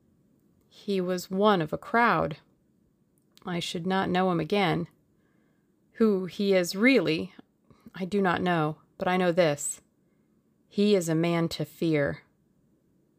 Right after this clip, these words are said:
"He'll never know," said Julius. "He knows everything,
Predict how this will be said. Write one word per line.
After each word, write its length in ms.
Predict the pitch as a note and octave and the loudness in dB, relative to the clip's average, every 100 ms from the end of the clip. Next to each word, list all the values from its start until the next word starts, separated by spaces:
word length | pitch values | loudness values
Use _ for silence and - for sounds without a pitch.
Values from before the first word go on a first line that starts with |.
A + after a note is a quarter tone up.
| _ _ _ _ _ _ _ _ _ _ _ _ _ - | _ _ _ _ _ _ _ _ _ _ _ _ _ 2
"He'll 180 | G#3 | 4
never 320 | F3 E3 F3+ D3+ | 6 2 2 2
know," 380 | D3 C#3+ D3+ - - | 2 0 -2 -8 -18
said 280 | - E3 D3 | -8 -8 -6
Julius. 640 | D#3 D3+ D3 D#3 D#3 - _ _ _ _ _ _ _ _ _ _ _ _ | -4 -2 -2 -4 -8 -16 _ _ _ _ _ _ _ _ _ _ _ _
"He 320 | - A3 A3+ | -2 2 2
knows 480 | F#3+ F#3+ G3 F#3 - - | 2 2 0 -2 -8 -10
everything, 800 | G3+ - F3+ - E3 D3+ D3+ | -8 -6 -6 -4 -4 -2 -4